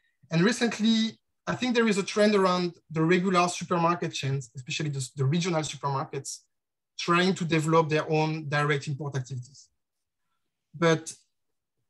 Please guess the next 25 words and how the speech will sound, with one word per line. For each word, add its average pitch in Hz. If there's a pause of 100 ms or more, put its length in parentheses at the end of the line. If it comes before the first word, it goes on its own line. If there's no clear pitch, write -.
(200)
for 170
now, 208
I 220
think 214
it's - (500)
often 190
limited 175
to 151
a 143
few 180
products 151 (100)
easy 165
to 165
import, 139 (140)
as 135
pasta, 147
for 156
example, 147 (560)
olive 160
oil, 147 (120)
wine, 147 (760)
because 143
most 185
of 165
these, 160